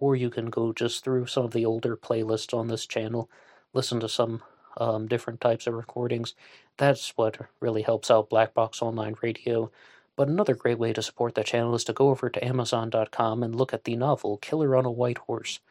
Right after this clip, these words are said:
by me, Ned DeHaan, available in electronic version. It's inexpensive. And lastly, you can also visit the Teespring page. There are some t-shirts available. Almost all sizes and colors are listed.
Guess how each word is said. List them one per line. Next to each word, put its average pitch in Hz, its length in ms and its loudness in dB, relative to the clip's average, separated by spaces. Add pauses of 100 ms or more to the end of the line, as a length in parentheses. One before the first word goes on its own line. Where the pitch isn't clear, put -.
(340)
by 113 220 0
me, 113 540 -2
Ned 117 260 -2
DeHaan, 117 500 2
available 117 540 2 (160)
in 117 220 -4
electronic 113 640 -2
version. - 440 0 (380)
It's - 680 -2 (300)
inexpensive. - 1000 -2 (200)
And 127 160 2
lastly, 120 560 -2 (340)
you 127 80 -2
can 127 140 -2
also 139 240 0
visit 110 300 -2
the 110 120 -2
Teespring 107 580 -6
page. 110 380 0
There 110 220 0
are 107 100 2
some 110 240 -4
t-shirts 110 420 -4
available. 110 420 2
Almost 110 300 -2
all 110 160 -2
sizes 110 380 -2
and 113 180 -4
colors 110 380 -4
are 110 140 2
listed. 127 440 -2